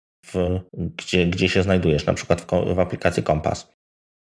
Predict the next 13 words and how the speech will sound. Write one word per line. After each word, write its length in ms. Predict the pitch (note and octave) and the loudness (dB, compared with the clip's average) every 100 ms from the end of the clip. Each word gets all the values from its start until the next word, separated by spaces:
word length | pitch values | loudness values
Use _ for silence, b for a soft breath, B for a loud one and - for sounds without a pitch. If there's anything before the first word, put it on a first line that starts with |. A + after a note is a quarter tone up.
| - | -2
Natomiast 520 | F#2 F#2 - F#2 - | 2 2 2 0 2
jeżeli 260 | F2+ F2+ F#2 | 0 2 0
spojrzysz 680 | - G2 F#2 F2+ F2 - | 0 0 2 2 0 -2
sobie 540 | - F#2 F2+ F2 E2+ E2 | 0 0 2 2 2 0
w, 140 | - _ _ _ _ _ _ _ | -4 _ _ _ _ _ _ _
w 120 | E2+ | 0
aplikacji 560 | G2+ - A2 - G#2+ F2 | 0 2 0 2 2 -2
Fitness, 560 | - - - D3 E3+ D3 | -2 -4 0 0 0 -4
widzisz 280 | C#3+ D3 | -4 -4
to 80 | - | 0
już 120 | A#2 | 0
jako 180 | - - | 0 -2
piętra. 360 | - - - | -6 -6 -6